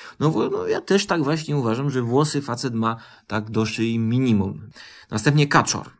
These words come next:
czyli Piotr Kaczkowski. Pełno jego zdjęć w sieci.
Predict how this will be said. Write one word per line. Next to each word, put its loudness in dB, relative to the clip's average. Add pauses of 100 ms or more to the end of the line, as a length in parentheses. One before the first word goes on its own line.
(140)
czyli -4
Piotr 0
Kaczkowski. -4 (360)
Pełno 6
jego 6
zdjęć 0
w -10
sieci. -4